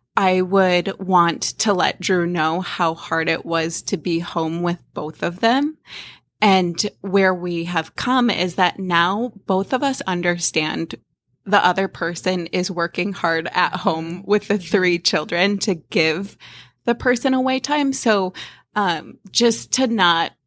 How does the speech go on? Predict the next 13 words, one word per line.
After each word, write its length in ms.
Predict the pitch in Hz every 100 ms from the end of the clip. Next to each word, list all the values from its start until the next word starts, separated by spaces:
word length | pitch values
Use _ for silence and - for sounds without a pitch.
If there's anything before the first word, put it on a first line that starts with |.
| _ -
make 340 | 202 180 170
your 120 | 190 180
partner 400 | - 147 160 180
feel 320 | - 185 180
bad 340 | 165 180 180
for 120 | -
taking 440 | 196 - 165 202 208
it, 200 | 247 -
because 300 | 226 214 190
then 200 | 185 208
it 180 | 233 -
doesn't 400 | 208 202 170 175
work. 460 | 180 - - -